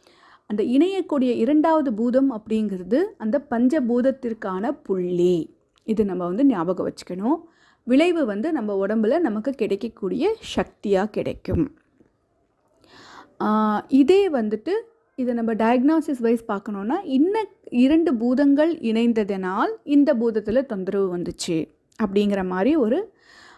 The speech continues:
ஆ, ரிவர்ஸ் டயக்னாசிஸும் வந்து நம்ம எடுத்துக்கலாம். நம்ம வந்து இந்த சுழற்சிகளை நீங்க ட-, ஒரு நோய் எ-, எப்படி உருவாச்சு அப்படிங்கிறதுக்கு விளக்கமாகவும் எடுத்துக்கலாம்.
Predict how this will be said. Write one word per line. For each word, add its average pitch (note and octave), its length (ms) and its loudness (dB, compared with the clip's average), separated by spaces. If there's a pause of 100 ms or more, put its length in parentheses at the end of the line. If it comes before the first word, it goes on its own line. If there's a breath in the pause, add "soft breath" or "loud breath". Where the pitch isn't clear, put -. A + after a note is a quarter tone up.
(140 soft breath)
ஆ, G#3 460 0
ரிவர்ஸ் C4+ 340 2
டயக்னாசிஸும் G3+ 680 -4
வந்து G3 180 -8
நம்ம F#3+ 360 -4
எடுத்துக்கலாம். - 580 -6 (380)
நம்ம G3+ 220 -4
வந்து B3+ 420 2 (300 soft breath)
இந்த A3 280 -2
சுழற்சிகளை G#3 680 0 (840)
நீங்க G#3 280 -4
ட-, G3 280 0
ஒரு G#3+ 220 2
நோய் C#4 500 2
எ-, G#3 140 0
எப்படி E4 460 0
உருவாச்சு D#4 840 0
அப்படிங்கிறதுக்கு A#3+ 640 -2
விளக்கமாகவும் B3 760 2
எடுத்துக்கலாம். G3 600 -2